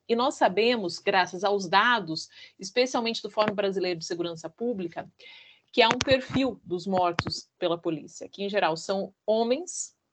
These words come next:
negros, jovens e com baixa escolaridade. Isso seja no famoso confronto, então tem toda uma questão também do, do alto,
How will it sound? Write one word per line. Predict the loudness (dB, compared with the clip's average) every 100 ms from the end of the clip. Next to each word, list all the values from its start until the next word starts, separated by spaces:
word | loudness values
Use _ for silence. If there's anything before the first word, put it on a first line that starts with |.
| _ -4
negros, | 0 6 8 8 4 -4 -4 -8 -10 _ _ -12
jovens | -2 6 8 8 6 0 -6 -10 -18 _
e | -8
com | -2
baixa | 0 0 -2
escolaridade. | -6 -4 -4 -4 -8 -12 -16 _ _ -6 -4 -4 -8 -20 -20 -20 _ 0
Isso | 2 4 2
seja | 2 4 6 6 4 -2 -4
no | -4 -4
famoso | 0 0 2 0 -2
confronto, | -2 -4 -2 0 2 2 0
então | -4 -6 -4
tem | -2
toda | 0 2
uma | 0
questão | -2 -4 -4 -4
também | -2 -2 0
do, | 2 4 2
do | 2 4
alto, | 6 6 4 -4 -12